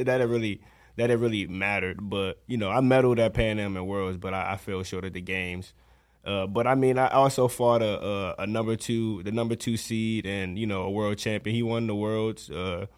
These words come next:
the, the previous Worlds, twenty nineteen, you know, the guy from Russia. And I just, I honestly felt like, uh, my style was a little too pro-ish. I didn't get a good I didn't really figure him out till the last round. It was kinda too late.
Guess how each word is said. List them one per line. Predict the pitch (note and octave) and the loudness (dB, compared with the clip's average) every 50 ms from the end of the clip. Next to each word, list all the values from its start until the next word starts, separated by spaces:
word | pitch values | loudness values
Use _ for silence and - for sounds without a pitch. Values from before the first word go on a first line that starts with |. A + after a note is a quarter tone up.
| _ _ - - - | _ _ -20 -14 -10
the, | F#2+ G2 - - _ _ | -8 -8 -8 -10 _ _
the | - F#2+ | -10 -10
previous | F#2 - - B2 A#2 A2 G2 G#2+ G#2+ G2+ - | -8 -6 -2 -2 0 0 0 -2 -4 -4 -4
Worlds, | G2+ G2 G2 G2 G2+ | -4 -4 -4 -4 -4
twenty | - - G#2 G2+ | -6 -6 -6 -4
nineteen, | F#2+ F#2+ F#2+ F#2+ F#2+ - G#2 G2 G2 G2+ | -4 -4 -4 -4 -6 -6 -6 -6 -4 -4
you | G#2 G2 | -4 -4
know, | F#2+ F2+ F2+ E2 - - _ - | -4 -6 -6 -8 -10 -14 _ -10
the | G2+ | -8
guy | G2 G2 G2 G2 | -4 -4 -4 -4
from | - - F#2 | -4 -6 -6
Russia. | F2+ F#2+ G2+ G2 - F#2+ G2 G#2 - - - - - - - - - | -4 -4 -4 -4 -6 -8 -8 -10 -12 -18 -20 -20 -20 -20 -20 -12 -6
And | - A2 B2 | 0 4 4
I | D3 | 4
just, | D3 D3+ D3 - | 4 2 0 2
I | - C#3 D3+ | 4 6 6
honestly | E3 F3+ F3 - - D3+ | 6 6 4 2 2 0
felt | D3 - D3 C#3 C3+ | 2 4 4 4 6
like, | C3 B2+ B2 A2 - | 6 6 4 4 2
uh, | A2 A2 G#2+ | 2 2 2
my | G#2+ G#2+ G#2+ | 2 2 0
style | - - A2 G#2+ G#2+ G#2 | 0 0 0 2 2 2
was | G#2 G2 | 0 0
a | G2 | -2
little | G2 G2+ G2 G2 | -2 -4 -4 -4
too | - - G2 | -4 -6 -6
pro-ish. | - - G#2+ G#2 G#2 G#2 G#2+ G#2+ - - - | -4 -2 -2 -2 -2 -2 -4 -6 -10 -6 -4
I | G2+ A2 | -2 0
didn't | A2+ A2+ A2 G#2 | 0 0 0 0
get | G2+ G#2+ G#2 | -2 -2 -2
a | |
good | G2+ G2+ G#2 G2 F#2 - _ _ _ _ _ _ - - | 0 -2 -2 -2 -4 -6 _ _ _ _ _ _ -10 -2
I | G#2 A2 C3 | 2 4 6
didn't | C#3 D3+ C#3+ C3+ B2 - - - | 6 6 6 4 2 -2 -8 -4
really | A2 B2 C3 B2+ B2+ | 0 2 2 4 2
figure | A#2 - - C#3 B2+ A#2+ B2 | 0 0 0 0 2 2 2
him | A#2+ A#2+ A2+ A#2 | 2 2 2 4
out | A2+ A2+ A2 - | 2 2 2 0
till | - B2 A#2 | 0 0 0
the | G#2+ G#2+ G#2 | 0 0 -2
last | G#2 G#2 G2+ G2+ G2 | -2 -2 -2 -4 -4
round. | G#2 G2+ G2+ G2+ G2 F#2+ F#2+ | -4 -6 -4 -4 -4 -4 -4
It | F#2 | -6
was | F#2+ - | -6 -6
kinda | - F#2+ F2 F2+ | -6 -6 -6 -6
too | F2+ - - F2+ | -8 -10 -10 -10
late. | F2 F2 F2 - | -8 -8 -10 -12